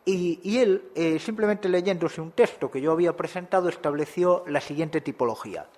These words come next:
Claro, la estableció Devoto porque es una especie de comerciante ambulante internacional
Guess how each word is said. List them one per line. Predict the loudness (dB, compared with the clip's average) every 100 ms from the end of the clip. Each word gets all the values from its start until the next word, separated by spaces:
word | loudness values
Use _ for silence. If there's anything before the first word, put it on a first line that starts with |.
| -20 -6
Claro, | -4 -4 -6 -8
la | 4 4
estableció | 4 0 0 2 4
Devoto | 6 6 6 2
porque | 0 -2
es | -4
una | -2 -4
especie | -2 -2 0 0 2
de | 4 4 2 0
comerciante | -2 -2 -2 2 2 2 2 4 6
ambulante | 4 4 6 6 4
internacional | -6 -2 -2 -2 -2 4 8 8 8